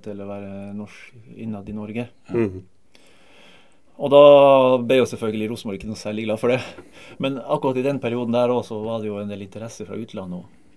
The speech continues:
Speaker 2: Ja.
Speaker 1: Så det, grunnen til at vi ikke ble enige da, det var vel egentlig at da,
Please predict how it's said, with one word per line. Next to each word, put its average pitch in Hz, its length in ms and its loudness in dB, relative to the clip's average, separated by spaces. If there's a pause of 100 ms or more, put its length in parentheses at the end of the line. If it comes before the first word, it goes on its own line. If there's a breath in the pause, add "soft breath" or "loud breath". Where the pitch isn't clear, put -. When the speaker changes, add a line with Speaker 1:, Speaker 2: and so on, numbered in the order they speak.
(280 soft breath)
Speaker 2:
Ja. 107 140 -4 (240)
Speaker 1:
Så - 180 -12
det, 104 140 -6 (100)
grunnen 117 280 -4
til 110 100 -8
at 95 100 -14
vi 104 100 -8
ikke 98 180 -14
ble 95 100 -8 (100)
enige 107 220 -8
da, 92 100 -10
det 98 80 -14
var 101 180 -12
vel 87 120 -12
egentlig 95 300 -16
at 90 100 -20
da, 95 320 -18